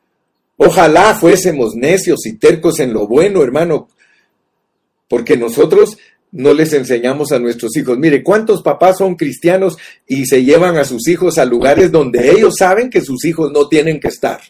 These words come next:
Se los llevan de vacaciones a todos los lugares donde ellos no tienen que estar.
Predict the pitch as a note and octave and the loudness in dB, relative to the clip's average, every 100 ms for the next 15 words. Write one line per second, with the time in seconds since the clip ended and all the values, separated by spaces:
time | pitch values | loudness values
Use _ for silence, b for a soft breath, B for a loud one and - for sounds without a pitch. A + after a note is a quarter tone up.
0 | _ _ _ _ _ _ _ _ - B2+ | _ _ _ _ _ _ _ _ 0 0
1 | A#2 C#3 D3 C3+ A2+ G#2+ G#2+ F#2+ C3+ D3+ | 2 2 2 2 2 2 -2 -2 0 2
2 | D#3 D3 A#2+ A2+ C#3+ C#3 B2+ A2+ G#2+ A#2+ | 2 -2 -2 0 2 4 2 -2 -2 0
3 | D3 C#3 B2 A2+ D#3 D3+ C3+ C#3+ - E3+ | 0 -2 -2 2 2 2 2 -2 0 -2
4 | G3 F3+ D#3+ - - B3+ C#4 A3+ | 0 -4 -4 -6 -4 -6 -6 -12